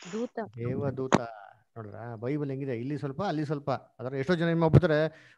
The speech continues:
Speaker 2: "ಓ ದೇವ್ರ ಮಹಿಮೆ ನೋಡ್ಬೋದು, ದೇವ್ರ ಅಗ್ನಿಯಲ್ಲಿ ಇಳಿತಾರೆ, ಅಗ್ನಿಯಲ್ಲಿ ಬಂದ್ರೆ ದೇವ್ರು ದೇವ್ರು" ಅಂತ ಏನ್ ಮಾಡ್ತಾರೆ, ಬೆಂಕಿ ಬರ್ಲಿ ಬರ್ಲಿ ಅಂತ ಪ್ರೇಯರ್ ಮಾಡ್ತಾರೆ ಅಲ್ವರ? ನಮಗೆ ಸತ್ಯವೇದದಲ್ಲಿ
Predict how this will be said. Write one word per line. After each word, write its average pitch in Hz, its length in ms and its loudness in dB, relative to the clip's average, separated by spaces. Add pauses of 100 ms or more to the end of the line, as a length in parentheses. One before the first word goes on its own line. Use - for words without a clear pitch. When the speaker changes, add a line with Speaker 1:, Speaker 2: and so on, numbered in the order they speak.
Speaker 2:
"ಓ 160 160 6
ದೇವ್ರ 170 280 6
ಮಹಿಮೆ 190 380 4
ನೋಡ್ಬೋದು, 180 560 -2
ದೇವ್ರ 180 160 0
ಅಗ್ನಿಯಲ್ಲಿ 170 360 2
ಇಳಿತಾರೆ, 185 340 0
ಅಗ್ನಿಯಲ್ಲಿ 160 480 0
ಬಂದ್ರೆ 180 380 -2
ದೇವ್ರು 180 380 4
ದೇವ್ರು" 180 240 6
ಅಂತ 165 140 0
ಏನ್ 175 100 2
ಮಾಡ್ತಾರೆ, 156 600 -2 (180)
ಬೆಂಕಿ 185 320 0
ಬರ್ಲಿ 175 340 2
ಬರ್ಲಿ 165 320 0
ಅಂತ 165 140 -2
ಪ್ರೇಯರ್ 143 320 4
ಮಾಡ್ತಾರೆ 123 320 0
ಅಲ್ವರ? 107 300 -4
ನಮಗೆ 117 520 -4
ಸತ್ಯವೇದದಲ್ಲಿ 139 880 -2